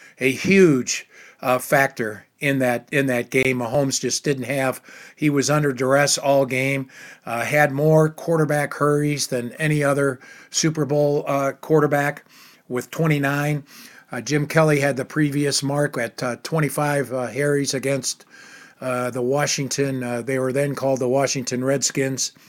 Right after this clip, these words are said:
uh, in one of those Super Bowls that the Bills lost in the early nineteen nineties. Um, I thought, uh, y-, you know, the, uh, the,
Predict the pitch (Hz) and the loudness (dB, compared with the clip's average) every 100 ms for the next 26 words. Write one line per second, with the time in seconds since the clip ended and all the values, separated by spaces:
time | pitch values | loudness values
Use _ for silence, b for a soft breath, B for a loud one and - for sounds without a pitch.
0 | B B B B - 131 131 127 135 135 | B B B B -8 -4 -2 -2 -2 0
1 | 139 143 135 131 - 151 139 127 135 135 | 0 2 4 2 2 2 0 0 2 0
2 | 131 135 123 113 139 131 120 131 139 - | 0 -4 -4 0 0 0 -2 -2 -2 -4
3 | - B B B B 123 123 139 139 135 | -6 B B B B -4 0 2 4 2
4 | 131 135 131 139 131 135 139 127 120 - | 2 -2 -2 -2 0 0 0 0 -2 -4
5 | - B B B B B - 151 139 120 | -8 B B B B B 2 4 4 -2
6 | - _ _ _ _ _ _ _ _ - | -10 _ _ _ _ _ _ _ _ -20
7 | _ - 160 180 160 165 165 156 160 147 | _ 0 6 6 8 8 8 6 4 4
8 | 139 127 - _ b b b b b b | 4 -2 -8 _ b b b b b b
9 | b b 151 156 175 156 160 151 147 143 | b b -6 -4 2 4 6 6 4 4
10 | 139 135 127 139 | 4 2 0 -4